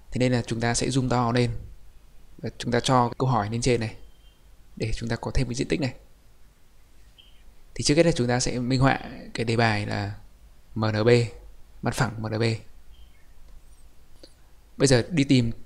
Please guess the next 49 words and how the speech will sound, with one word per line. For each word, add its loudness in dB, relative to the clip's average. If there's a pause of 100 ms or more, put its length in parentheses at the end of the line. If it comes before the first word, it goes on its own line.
(200)
thiết -2
diện 2 (360)
tạo 2
bởi 2
M -2
N 2
B 4 (200)
và -4
chóp 0
S -4
A 0
B -2
D. 4 (1800)
Thì 4
cách 4
giải 4
bài 4
này 0
là -2 (1160)
M 2
N 4 (260)
thuộc 6
mặt -2
phẳng 2 (180)
S 2
A 6
D 6 (580)
và 0
cũng -4
thuộc 6
chóp 2 (140)
S -6
A 0
B -2
C 2
D. 4 (1120)
Thì 4
trước 2
hết 4
là 6
chúng -2
ta 2
sẽ 0
tìm 2
điểm 0
chung 4
của 6
M 0
N 4